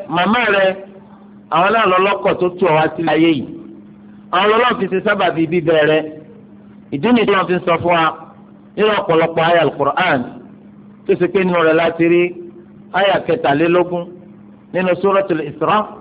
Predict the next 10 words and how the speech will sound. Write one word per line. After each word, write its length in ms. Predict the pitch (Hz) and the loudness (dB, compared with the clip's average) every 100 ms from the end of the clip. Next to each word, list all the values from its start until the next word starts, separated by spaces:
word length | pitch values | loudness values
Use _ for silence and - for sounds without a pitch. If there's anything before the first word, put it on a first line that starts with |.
| - - - - | -20 -20 -20 -4
Ó 120 | 196 | 0
ní, 100 | 196 | 0
"Wa 140 | 185 | 0
bil 180 | 170 170 | 2 2
walidayni 640 | 165 165 156 160 160 156 151 | 2 2 0 0 0 0 -2
ihsana." 680 | 147 - - 185 185 170 170 175 - - - - - - | -4 -6 -2 0 2 0 -2 -6 -20 -20 -20 -20 -20 -16
A 140 | - 165 | -8 -6
pa 180 | - 170 | -2 -2
yín 160 | 180 | 0
láṣẹ 320 | 185 180 160 | 0 0 0